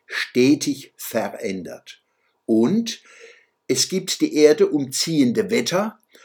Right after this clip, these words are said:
verwoben mit lokalen Klimata und Wettern. Diese Vorgänge in der Atmosphäre wechselwirken mit den unterschiedlichsten zivilisatorischen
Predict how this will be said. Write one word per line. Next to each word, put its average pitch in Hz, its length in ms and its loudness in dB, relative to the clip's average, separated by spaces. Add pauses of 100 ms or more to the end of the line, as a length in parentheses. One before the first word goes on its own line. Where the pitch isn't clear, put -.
(320)
verwoben 143 880 2
mit - 180 -4
lokalen 127 640 0
Klimata 131 640 -2
und 113 240 -8
Wettern. 90 480 -2 (920)
Diese 180 400 -4
Vorgänge 147 600 2
in 131 200 -4
der 117 200 0
Atmosphäre 117 920 -2
wechselwirken 156 960 -2 (400)
mit 165 320 -2
den 117 220 -2
unterschiedlichsten 143 1200 -6
zivilisatorischen 143 1400 -2